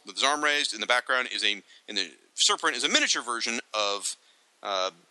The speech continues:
Billy Batson in the same exact pose. As, you know, sort of, it's sort of like in the Serpent, it gets struck by lightning, and then he becomes the color version of Shazam. It's a ni-, it's a nice layout. And then you see Black Adam and Sivana and the Wizard in the background.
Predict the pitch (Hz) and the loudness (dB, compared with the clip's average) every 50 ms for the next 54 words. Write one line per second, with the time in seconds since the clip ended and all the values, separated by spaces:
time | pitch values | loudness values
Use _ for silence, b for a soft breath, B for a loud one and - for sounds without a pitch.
0 | _ _ 123 117 156 147 131 - 208 233 233 - - 135 110 104 120 151 _ _ | _ _ 0 0 2 2 4 2 2 2 2 0 -2 -4 -4 -8 -12 -16 _ _
1 | _ _ - - 143 135 123 - 175 160 147 127 147 135 117 - - 156 135 107 | _ _ -10 -8 -4 0 0 2 2 0 -2 -2 -2 -2 -2 -2 -2 -2 -2 -2
2 | 98 131 143 - - _ _ b b b b b - 113 117 113 120 127 113 101 | -6 -2 -2 -2 -4 _ _ b b b b b -6 -6 -6 -4 -4 -6 -4 -2
3 | - 131 120 110 107 98 101 101 - - - 147 131 113 113 - 180 208 214 202 | -2 -2 -2 -6 -8 -8 -8 -4 -4 -2 -2 -2 -4 -2 -2 2 2 2 2 2
4 | - 202 185 - - 180 175 - - 113 113 117 - - 160 - 151 143 135 131 | 0 0 -2 -4 -4 -4 -4 -4 -6 -8 -8 -6 -6 -6 -4 -2 0 0 0 0
5 | 123 123 120 110 110 110 113 107 - - 107 101 - - - 165 156 131 110 107 | -2 -4 -6 -4 -2 -4 -4 -4 -6 -8 -8 -8 -8 -6 -4 -4 -4 -4 -4 -6
6 | 107 101 - 95 90 - - - 104 110 156 185 - 262 277 302 269 208 202 - | -6 -6 -6 -2 -2 -2 0 0 -2 -4 -2 -2 -2 0 0 0 2 2 0 2
7 | 214 214 196 - 131 120 143 135 - - - _ _ B B B B B B - | 2 2 0 2 2 2 2 2 0 -2 -6 _ _ B B B B B B -2
8 | 131 139 143 135 - 120 - 127 120 - 123 117 117 113 120 117 117 117 110 98 | 0 0 2 2 0 0 2 0 2 2 2 2 2 2 0 -2 -4 -4 -6 -4
9 | 95 95 - 110 101 104 101 101 98 98 95 95 - 104 101 98 92 92 95 110 | -2 -2 -2 0 2 0 0 0 0 -2 -4 -4 -4 -4 -4 -4 -4 -4 -6 -6
10 | 110 101 104 95 90 85 87 87 85 - 92 90 85 78 | -4 -4 -4 -6 -6 -2 -2 -2 -2 -2 -4 -6 -6 -6